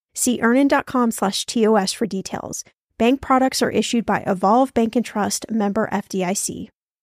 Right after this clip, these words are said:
I, when you're, when you're talking about that, it makes me think about, I had this idea many years ago, and I still have, haven't done anything with it, but I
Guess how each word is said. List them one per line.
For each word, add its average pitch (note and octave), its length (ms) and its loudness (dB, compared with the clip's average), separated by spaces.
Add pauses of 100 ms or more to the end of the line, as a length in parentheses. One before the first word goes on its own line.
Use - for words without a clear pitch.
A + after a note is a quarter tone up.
(400)
I, - 240 -6
when A#3 340 0
you're, A3+ 220 4
when A3+ 120 2
you're G#3+ 100 0
talking A#3 340 2
about F#3 260 2
that, F#3+ 220 0
it G3 80 -4
makes G3 200 -2
me A3+ 60 -2
think G#3 160 -4
about, F#3+ 220 0
I F#3+ 80 -2
had G#3+ 240 0
this B3 160 4
idea F#3+ 600 0 (280)
many A3 320 2
years G3 260 2
ago, F#3 200 -2
and G3 80 0
I A#3 40 0
still D4+ 300 2
have, - 280 -2
haven't G#3+ 320 0
done F3+ 200 -2
anything C#4 420 4
with D4+ 160 2
it, E4 160 0
but A3 140 4
I G#3+ 180 2